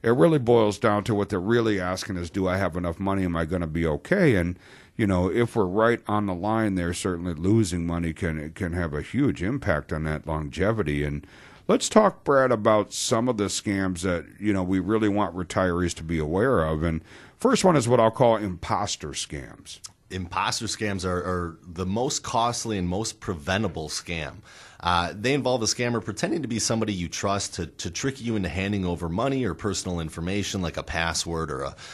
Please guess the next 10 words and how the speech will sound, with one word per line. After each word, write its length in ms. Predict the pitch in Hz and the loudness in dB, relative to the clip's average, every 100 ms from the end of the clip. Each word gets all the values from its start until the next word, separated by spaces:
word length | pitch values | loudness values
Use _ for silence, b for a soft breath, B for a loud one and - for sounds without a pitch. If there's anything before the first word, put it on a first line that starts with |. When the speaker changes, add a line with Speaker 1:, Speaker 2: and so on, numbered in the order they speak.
| B | B
Speaker 2:
a 80 | - | -10
bank 340 | 76 87 87 85 | -4 -2 -2 -4
account, 480 | - 87 82 80 | -6 -4 -4 -4
uh, 300 | 82 78 76 73 | -4 -4 -4 -4
information 640 | 90 - 82 82 76 90 | -6 -4 -4 -4 -4 -6
or 140 | 76 | -4
a 40 | 69 | -2
social 380 | - 92 87 90 | 0 0 0 -2
security 500 | - - 90 85 85 | -4 -4 -2 0 0
number. 440 | 82 80 78 78 | -2 -2 -4 -6